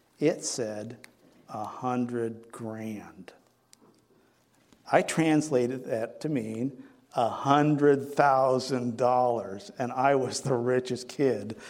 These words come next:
on the planet. And, and when you think about that, that I got it for only fifteen cents, that was quite a deal, and I was pretty proud of it.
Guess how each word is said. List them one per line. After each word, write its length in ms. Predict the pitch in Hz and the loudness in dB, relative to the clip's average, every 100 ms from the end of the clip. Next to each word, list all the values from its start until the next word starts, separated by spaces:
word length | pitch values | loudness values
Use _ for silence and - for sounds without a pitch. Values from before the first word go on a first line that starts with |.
| - - | -18 0
on 180 | 127 120 | 2 2
the 80 | 117 | -2
planet. 500 | - 156 151 120 139 | 0 4 4 2 2
And, 200 | 131 127 - - | 2 0 -6 0
and 100 | 143 | 4
when 100 | 143 | 6
you 100 | 139 | 6
think 320 | 135 226 262 | 6 4 6
about 460 | 170 135 127 131 147 | 6 8 6 4 4
that, 540 | 135 127 - - - | 4 4 -2 -16 -2
that 140 | 143 127 | 2 4
I 120 | 123 | 4
got 360 | 120 139 196 170 | 4 6 6 6
it 140 | 123 | 4
for 160 | - 143 | 4 6
only 320 | 156 147 131 | 8 6 4
fifteen 600 | - 170 170 170 160 127 | 4 2 2 0 2 2
cents, 600 | - 196 220 120 - - - - - | 2 2 2 0 -6 -10 -12 -20 -14
that 420 | 123 127 185 - 160 | -2 6 8 8 6
was 180 | 156 | 4
quite 680 | - - - 214 - 269 220 | 0 -10 4 6 6 6 8
a 120 | 202 | 6
deal, 600 | 165 151 196 233 139 123 160 | 4 6 8 8 6 4 4
and 120 | 151 | 6
I 180 | 170 226 | 8 8
was 200 | 208 - | 8 6
pretty 300 | - 208 214 | 6 6 6
proud 340 | 214 294 269 | 6 8 8
of 120 | 143 | 6
it. 280 | 110 - - | 2 -4 -10